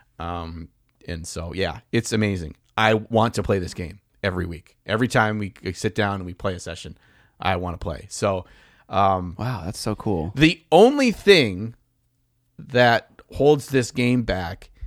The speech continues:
Speaker 1: is the, if it had, like, if this game had G W miniatures for all the enemies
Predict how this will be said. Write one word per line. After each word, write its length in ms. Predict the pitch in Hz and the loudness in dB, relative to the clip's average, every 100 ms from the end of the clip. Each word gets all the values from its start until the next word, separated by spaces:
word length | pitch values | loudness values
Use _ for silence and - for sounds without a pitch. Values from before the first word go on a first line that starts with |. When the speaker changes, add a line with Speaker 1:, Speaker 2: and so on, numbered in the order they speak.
| - | -6
Speaker 1:
is 140 | 117 107 | -4 -4
the, 140 | 120 - - _ - | -10 -16 -20 _ 2
if 220 | 123 - | 6 6
it 140 | 160 | 4
had, 400 | - 135 120 117 | 4 4 6 4
like, 180 | 113 117 | -2 -2
if 180 | 170 - | -4 2
this 220 | 185 202 | 4 4
game 580 | 139 139 139 110 90 90 - _ _ _ | 2 2 4 2 -2 -4 -10 _ _ _
had 440 | - 123 113 104 - | 2 4 4 2 -6
G 240 | 107 123 139 | -2 0 2
W 380 | 131 127 131 123 | 2 2 2 2
miniatures 580 | 113 101 - 76 - _ | 2 0 -4 -6 -8 _
for 180 | 104 - | -4 2
all 240 | 104 117 | 4 4
the 140 | 131 110 | 4 2
enemies 560 | 110 117 123 135 - | 2 0 -2 -4 -10